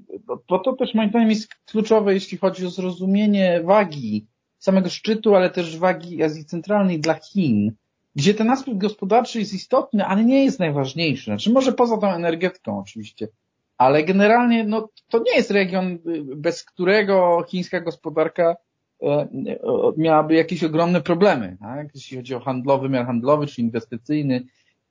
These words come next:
ale kluczowe dla Chińczyków jest utrzymanie stabilizacji politycznej w tym regionie, tak? Uniknięcie, e, e, nazwijmy to, e, s-, s-,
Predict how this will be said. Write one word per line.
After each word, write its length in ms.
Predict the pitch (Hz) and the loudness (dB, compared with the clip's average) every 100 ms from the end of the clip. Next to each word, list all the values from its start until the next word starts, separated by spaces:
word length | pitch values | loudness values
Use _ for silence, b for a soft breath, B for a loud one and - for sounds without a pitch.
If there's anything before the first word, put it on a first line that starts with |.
| - | 0
ale 440 | 120 151 160 160 - _ _ _ _ _ _ _ - | 2 4 4 2 -2 _ _ _ _ _ _ _ -2
kluczowe 540 | 139 139 175 226 180 | 0 2 2 2 -2
dla 160 | 117 113 | -8 -12
Chińczyków 600 | - 123 117 117 135 139 | -12 -16 -16 -20 -20 -14
jest 220 | 147 - | -16 -14
utrzymanie 560 | 151 - 151 180 175 151 | -20 -10 -6 -4 -4 -8
stabilizacji 800 | - 143 143 143 123 143 - 120 | -6 -6 -4 -8 0 -2 -2 -14
politycznej 720 | 120 110 107 110 - 101 98 | -10 -10 -10 -18 -18 -12 -12
w 60 | 95 | -10
tym 200 | 107 104 | -8 -8
regionie, 460 | 101 107 95 95 | -6 -8 -6 -6
tak? 380 | - 139 165 175 b b b | -4 -2 -2 -4 b b b
Uniknięcie, 800 | 151 160 151 165 165 170 - 170 | 4 4 4 2 4 2 2 4
e, 840 | 165 160 160 - - 131 135 131 | 6 4 4 0 -2 0 0 0
e, 320 | 131 131 135 127 127 | 0 0 0 -4 -4
nazwijmy 580 | 120 131 127 120 143 143 | 0 2 2 2 2 2
to, 100 | 143 | 2
e, 40 | 135 _ 123 78 80 110 | -2 _ -8 -6 -8 -10
s-, 240 | - - | -12 -6
s-, 200 | 120 - | -6 -6